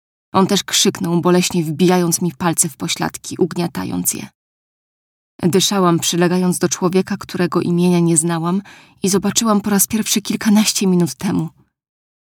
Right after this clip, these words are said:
Rozsądek pukał do bram mózgu, zaczynał walić pięściami, w końcu połączył kopniaki.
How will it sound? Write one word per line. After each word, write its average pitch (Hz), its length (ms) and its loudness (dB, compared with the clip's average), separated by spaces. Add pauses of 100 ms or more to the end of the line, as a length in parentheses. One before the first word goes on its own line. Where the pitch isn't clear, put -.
Rozsądek 190 760 2
pukał 196 400 0
do 180 120 4
bram 175 260 2
mózgu, 170 440 2
zaczynał 185 440 2
walić 185 340 0
pięściami, 185 560 2
w - 40 -12
końcu 202 380 2
połączył 175 460 2
kopniaki. - 560 -6